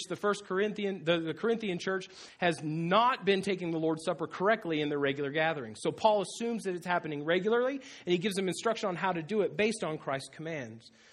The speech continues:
That's why it's a responsibility, 'cause Christ has given it to us and because the church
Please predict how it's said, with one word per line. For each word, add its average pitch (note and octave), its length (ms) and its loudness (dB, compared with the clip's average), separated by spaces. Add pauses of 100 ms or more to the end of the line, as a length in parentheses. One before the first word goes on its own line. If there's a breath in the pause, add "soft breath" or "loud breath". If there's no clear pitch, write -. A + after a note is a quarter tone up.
(120)
That's E3+ 220 4
why D#3+ 140 4
it's D#3+ 160 -2
a D#3+ 40 -4
responsibility, E3 800 0
'cause B2+ 180 -12
Christ D3 320 -2
has C3 100 -12
given B2+ 200 -4
it - 180 -10
to G#3 120 4
us A#3 160 0
and C#3+ 80 -10
because C3+ 240 -8
the B2 80 -12
church F#3+ 360 -2